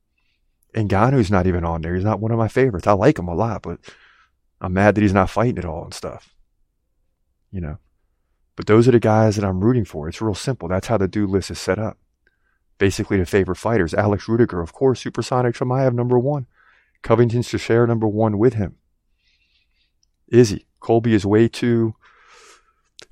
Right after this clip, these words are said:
high on the list for someone who refuses to take bad style matchups. I know. And I, I told him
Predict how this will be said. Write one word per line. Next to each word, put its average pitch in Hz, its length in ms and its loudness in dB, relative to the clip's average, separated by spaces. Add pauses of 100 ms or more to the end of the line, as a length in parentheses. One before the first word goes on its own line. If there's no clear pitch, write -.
(160)
high 113 200 2
on 110 120 6
the 101 60 4
list 98 240 4
for - 80 -8
someone 110 320 2
who 107 60 2
refuses 104 480 0
to 101 80 -12
take 95 260 -4
bad 104 300 4
style 101 340 0
matchups. - 600 -4 (440)
I 85 100 -8
know. 110 220 -2 (560)
And 92 120 -8
I, 98 180 -4
I 90 100 -4
told 120 240 2
him 113 140 -2